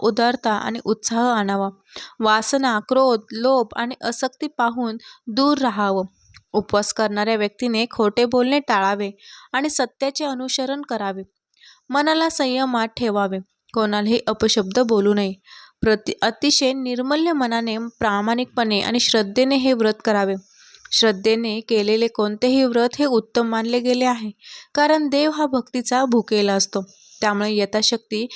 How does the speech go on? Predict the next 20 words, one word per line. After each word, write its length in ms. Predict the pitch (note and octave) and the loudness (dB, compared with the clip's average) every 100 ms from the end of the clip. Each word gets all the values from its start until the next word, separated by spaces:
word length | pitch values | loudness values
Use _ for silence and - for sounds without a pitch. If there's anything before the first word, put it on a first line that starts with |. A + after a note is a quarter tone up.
| - - | -16 -4
यथासंभव 720 | A#3+ C4 D#4 - D4+ C#4 B3+ - | 0 2 2 0 -2 0 -2 -2
आपल्याला 400 | A#3 A#3+ A#3 B3+ | -4 -2 -4 -2
हे 160 | B3 | 0
व्रत 340 | C4 A#3+ A3 C4+ C4+ | 0 0 -2 -2 0
करायचे 360 | A#3 G#3 F#3+ | 0 0 -2
आहे. 200 | G3+ G3 F#3+ _ _ - _ A3 | -2 -4 -8 _ _ -20 _ -2
तसेच 460 | G#3+ A3 A3 A#3 | 0 2 0 2
या 120 | A3 | 0
दिवसांमध्ये 760 | G3+ G#3 G#3 B3 B3 A#3 G#3 A#3 | 2 2 2 0 0 -2 0 -2
कोणीच 540 | - B3 C4 C#4+ C4+ C4 | 2 0 2 0 0 0
महिलांचा 600 | B3 A#3 B3 B3 A#3 A3+ - - - | 0 2 2 0 -4 -4 -6 -16 -4
अनादर 380 | A#3 C#4 C#4+ D#4 | 0 2 2 2
करू 260 | D4 A3+ | 2 0
नका. 300 | G#3 G3+ G3 F#3+ _ _ _ _ - | 0 -2 -4 -6 _ _ _ _ -6
अर्थात 440 | G#3 G#3 A3+ G3+ G#3 - _ | -4 -2 -2 -2 -6 -20 _
नेहमीच 380 | B3 C4+ D4+ E4+ - | -4 -2 0 -2 -4
महिलांचा 460 | B3+ B3 A#3+ B3 | -4 -4 -4 -4
आदर 360 | - G#3+ G3+ A3 | -4 -4 -2 -2
केला 240 | A3 G#3 G3+ | -2 -2 -2
पाहिजे, 360 | G#3+ G3+ G3 | 0 -2 -4